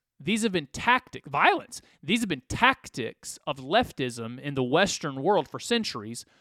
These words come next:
Some folks on the right have adopted disruption and,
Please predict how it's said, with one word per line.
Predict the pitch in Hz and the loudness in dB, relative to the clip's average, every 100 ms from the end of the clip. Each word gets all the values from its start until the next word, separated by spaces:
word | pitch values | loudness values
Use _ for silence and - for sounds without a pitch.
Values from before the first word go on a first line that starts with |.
| _ _ _ _ _ | _ _ _ _ _
Some | - - - 262 269 | -6 0 4 4 4
folks | 247 254 - | 6 6 6
on | 220 | 0
the | 190 | 2
right | 180 175 | 2 2
have | 175 | -2
adopted | 143 131 190 277 - 147 120 - _ _ | -4 0 2 2 -2 -8 -10 -12 _ _
disruption | 135 151 - 139 135 - - 123 117 113 120 _ _ _ _ 143 | -8 -6 -2 0 0 -2 -8 -8 -10 -14 -20 _ _ _ _ -4
and, | 135 131 113 | -2 -2 -4